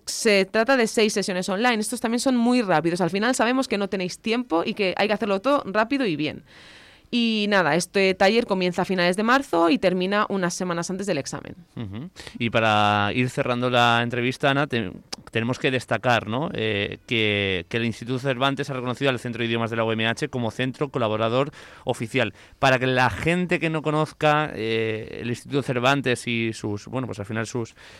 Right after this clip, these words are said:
Speaker 2: su trabajo y demás, ¿qué supone este acuerdo para la comunidad universitaria y, bueno, para, para todo el mundo en general?
Speaker 1: Pues este acuerdo le va a venir muy bien a todos los estudiantes Erasmus que, o destino que vienen de cualquier país de fuera de España. Al final, nosotros con este acuerdo lo que va, lo que nos hemos convertido es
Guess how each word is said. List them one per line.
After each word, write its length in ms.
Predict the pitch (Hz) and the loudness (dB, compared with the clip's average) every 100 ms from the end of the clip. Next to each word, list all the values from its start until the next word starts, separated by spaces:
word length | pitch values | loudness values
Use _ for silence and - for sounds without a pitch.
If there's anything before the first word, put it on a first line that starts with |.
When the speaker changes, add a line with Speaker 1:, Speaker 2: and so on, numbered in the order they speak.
| - - | -20 -18
Speaker 2:
su 160 | - | -14
trabajo 440 | 101 113 131 131 147 | -4 0 2 2 0
y 60 | |
demás, 200 | 127 151 | 0 -2
¿qué 120 | - 156 | -2 -2
supone 320 | 165 139 110 | 0 0 0
este 120 | - | -2
acuerdo 300 | 107 104 98 | -2 -4 -2
para 320 | 107 98 98 | 0 2 2
la 160 | 101 107 | 0 0
comunidad 260 | 110 110 | -2 -2
universitaria 600 | 110 110 - - 139 170 | -2 -2 -4 -2 0 0
y, 60 | 107 | -4
bueno, 260 | 117 107 - _ _ | -6 -10 -14 _ _
para, 340 | - 107 101 92 | -8 -6 -4 -4
para 320 | 110 98 98 | -2 0 -2
todo 180 | 110 117 | -2 -2
el 60 | 104 | -2
mundo 180 | 104 | -6
en 40 | 98 | -6
general? 280 | 104 98 - _ - | -8 -8 -10 _ -2
Speaker 1:
Pues 180 | 226 220 | -2 0
este 160 | 226 | 0
acuerdo 340 | 277 277 285 311 | 2 4 4 4
le 120 | 233 | 4
va 80 | 208 | 4
a 20 | |
venir 220 | 226 240 | 2 2
muy 180 | 226 220 | 2 2
bien 160 | 202 226 | 2 0
a 100 | 202 | 0
todos 140 | 196 | 0
los 100 | 202 | -2
estudiantes 540 | 196 196 180 190 185 | -4 -2 0 0 -2
Erasmus 720 | 175 170 180 208 208 220 233 - | 0 2 0 0 -2 -2 -2 -2
que, 140 | 185 | 0
o 240 | 156 147 - | 0 -2 -2
destino 600 | 170 160 - 196 214 208 | -2 -2 0 2 2 2
que 100 | 185 | 2
vienen 300 | 185 202 208 | 2 0 0
de 100 | 190 | 2
cualquier 380 | 180 170 185 185 | 2 4 0 4
país 320 | 175 180 196 | 4 4 2
de 100 | 185 | 0
fuera 240 | 175 175 | 2 2
de 80 | 170 | 2
España. 400 | 139 139 139 139 | -2 -4 -2 -2
Al 60 | 151 | -2
final, 340 | 175 202 233 | 0 2 2
nosotros 320 | 214 233 240 | 0 0 -2
con 140 | 220 196 | -2 -4
este 220 | - 220 | 0 2
acuerdo 440 | 190 220 240 269 | 4 2 4 4
lo 80 | 226 | 2
que 120 | 180 | 2
va, 120 | 170 - | 0 0
lo 120 | 180 | -2
que 80 | 175 | 0
nos 160 | 170 | 0
hemos 160 | 196 - | -2 -2
convertido 440 | 220 226 226 226 | -2 -2 -2 0
es 200 | 226 - | 0 -2